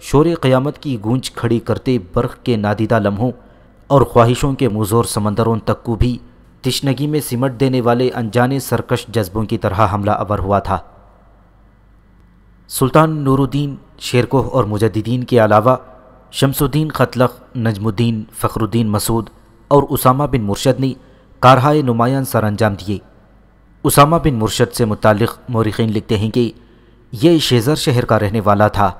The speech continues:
और वहाँ के हुक्मरान ख़ानदान बनु मनक़द से ताल्लुक़ रखता था और पहली सलेबी जंगों के सूरमाओं में से एक था। मौरिखीन ये भी लिखते हैं कि उसकी एक खुदनोश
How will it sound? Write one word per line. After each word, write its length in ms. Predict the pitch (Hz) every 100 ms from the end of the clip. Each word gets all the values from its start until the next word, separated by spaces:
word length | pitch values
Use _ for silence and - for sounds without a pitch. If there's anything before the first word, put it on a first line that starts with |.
| - - - _
और 120 | 123 95
वहाँ 220 | 107 117
के 120 | 123
हुक्मरान 440 | 107 110 107 113 110
ख़ानदान 440 | 110 107 120 123 - - - 117
बनु 260 | 107 117 113
मनक़द 360 | 104 92 113
से 160 | - 107
ताल्लुक़ 360 | - 101 101 101
रखता 240 | - 101
था 260 | - 98 - - _ _ _ _ -
और 100 | 127
पहली 300 | - 107 123
सलेबी 380 | 117 107 107 110
जंगों 300 | 107 101 117
के 120 | 113
सूरमाओं 460 | 107 107 101 104 107
में 100 | 110
से 140 | 104 104
एक 180 | 107 98
था। 260 | - 92 - - - - - _ _ - _ -
मौरिखीन 400 | 110 117 127 120
ये 180 | 104 107
भी 120 | 117
लिखते 280 | 110 - 117
हैं 160 | 127 - - - - _
कि 80 | 139
उसकी 300 | - - 165 160
एक 180 | 151
खुदनोश 560 | - 120 104 107 113